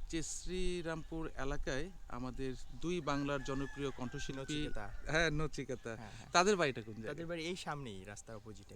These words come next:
Speaker 1: তাই রাস্তার অপোজিটে?
Speaker 2: হ্যাঁ, হ্যাঁ।
Speaker 1: আমাদের কিভাবে যেতে হবে?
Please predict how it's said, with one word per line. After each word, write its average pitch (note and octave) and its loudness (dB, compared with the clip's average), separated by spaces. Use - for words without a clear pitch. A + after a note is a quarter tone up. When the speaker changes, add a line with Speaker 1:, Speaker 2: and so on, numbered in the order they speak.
Speaker 1:
তাই - -6
রাস্তার A#2+ -6
অপোজিটে? C#3+ -4
Speaker 2:
হ্যাঁ, G2+ -6
হ্যাঁ। G#2 -12
Speaker 1:
আমাদের D#3 -2
কিভাবে E3 -2
যেতে A#2 -8
হবে? G#2 -12